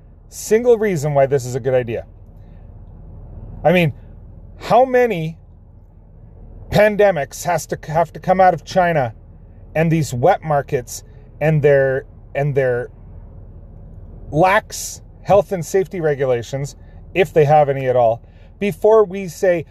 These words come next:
enough is enough? 'Cause I've had it with China. We need to cut economic ties.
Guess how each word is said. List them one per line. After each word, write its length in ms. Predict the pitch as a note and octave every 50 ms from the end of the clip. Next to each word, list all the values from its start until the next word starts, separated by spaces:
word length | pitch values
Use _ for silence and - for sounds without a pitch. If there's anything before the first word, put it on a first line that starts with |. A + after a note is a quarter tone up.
| - - -
enough 340 | F3+ F3 F3+ F#3 D#3+ - E3+
is 100 | D3+ C3+
enough? 400 | D#3 C#3+ B2+ F2 - - - - - - - - - - - - - - - - - - - - - - - - - - - - - - - - - - - - - - - - - - - - - - - -
'Cause 200 | - E3 D#3+ C3
I've 200 | D#3 D#3+ A3 G#3
had 240 | C#3+ D3+ C#3+ C#3 F3+
it 100 | G3+ C3+
with 160 | B2 B2 -
China. 400 | - - C#3 A2+ G2+ F2+ D2+ - - - - - - - - - - - - - - - - - - - - - - - - - - - - - - - - - - - -
We 160 | C#3+ F#3 G#3+
need 240 | G#3 G#3+ G3+ D3+ C3+
to 80 | E3+ -
cut 320 | - - - F3+ D#3 - - - - - - - - - - - - - - - - - - - - - - - - - - - - - - - - - - - - - - - - - - - - - - -
economic 580 | G3 G#3+ D#3+ - G3 G3 E3+ E3 D3+ - - -
ties. 500 | C#3 C#3 C#3+ D#3+ G3 A#3+ - - -